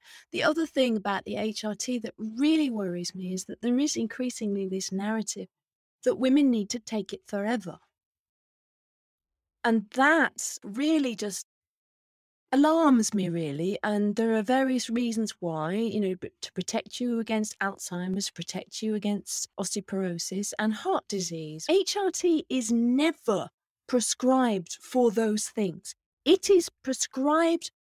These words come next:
specifically to help you with menopause symptoms and specifically hot flashes, hot flushes. But it is not prescribed for the other things, and it shouldn't be. And yet there is this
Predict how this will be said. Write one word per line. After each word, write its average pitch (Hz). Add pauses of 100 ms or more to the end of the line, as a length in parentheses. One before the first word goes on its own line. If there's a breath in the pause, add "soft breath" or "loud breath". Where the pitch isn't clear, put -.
specifically 196
to 233
help 196
you 208
with 190
menopause 233
symptoms 220
and 220
specifically 233
hot 180
flashes, -
hot 175
flushes. - (920)
But - (500)
it 294
is 285
not 294
prescribed 320
for 277
the 262
other 247
things, 208
and 254
it -
shouldn't -
be. 170
And 254
yet -
there 277
is 359
this -